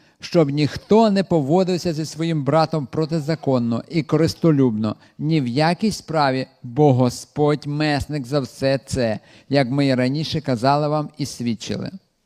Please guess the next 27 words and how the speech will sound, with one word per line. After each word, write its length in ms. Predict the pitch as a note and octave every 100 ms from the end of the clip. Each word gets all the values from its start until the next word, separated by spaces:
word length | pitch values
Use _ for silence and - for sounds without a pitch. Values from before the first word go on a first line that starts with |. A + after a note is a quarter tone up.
| _ _ _ _ _ _ _ _ _ -
Бо 360 | A#2+ A2+ F3
покликав 800 | E3+ E3+ D#3+ E3+ G#3 A#3 - F#3
нас 260 | F3 E3+ C3
Бог 540 | A#2 D3 G#3+ G3+ D3+ -
не 240 | D#3 F3+
до 180 | D#3 E3+
нечистоти, 1160 | E3 D3+ - D3+ - - C3 - F#3 G#3+ C3+ - _ _ _ _ _
а 260 | C3+ C#3
до 340 | B2+ A#2 C#3 C3
святості. 1080 | - A#2+ D3+ D#3+ D3 - G2+ - - D#3+ D#3+ _ _ _ _ _ _ _
Тому, 600 | - G#3 G#3 C4 B3+ B3 -
хто 260 | - A3+
відкидає 600 | G3 F#3 G3+ F#3 B3+ A3+
це, 500 | F#3 - F#3+ F#3+ F#3 D#3+ -
той 160 | F3+
відкидає 600 | D#3+ - D#3+ C#3 D3 C3+
не 140 | C3 B2+
людину, 500 | B2 A#2 F3 F3 -
а 140 | C#3
Бога, 400 | A#2 A#2+ C#3 D3+
який 360 | D#3 C#3 - C#3+
і 200 | - B2+
дав 340 | A2 C3+ E3
нам 200 | D#3+ D#3
свого 560 | - B2 B2+ A#2 C3 B2+
Святого 640 | - A2 A2 - G#2 G2+
Духа». 340 | G#2+ A2 -